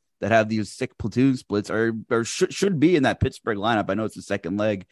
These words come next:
um, of a doubleheader here, but, uh, I'm with you. Let's play some of these Pirates for sure.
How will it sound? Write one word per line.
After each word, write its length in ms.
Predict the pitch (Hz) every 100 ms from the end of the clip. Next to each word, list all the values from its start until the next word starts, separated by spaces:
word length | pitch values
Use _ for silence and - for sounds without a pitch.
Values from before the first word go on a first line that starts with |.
| _ _ -
um, 140 | 92
of 80 | 95
a 40 |
doubleheader 560 | 90 98 92 95 101 95
here, 220 | 90 87
but, 240 | 85 90 - _ _ _
uh, 320 | 90 95 95
I'm 200 | - 151
with 180 | 156 117
you. 140 | 95
Let's 180 | 87 110
play 220 | - 131
some 220 | 117 127 107
of 40 |
these 140 | 95 90
Pirates 460 | 92 87 82 85
for 180 | - 87
sure. 340 | 85 80 85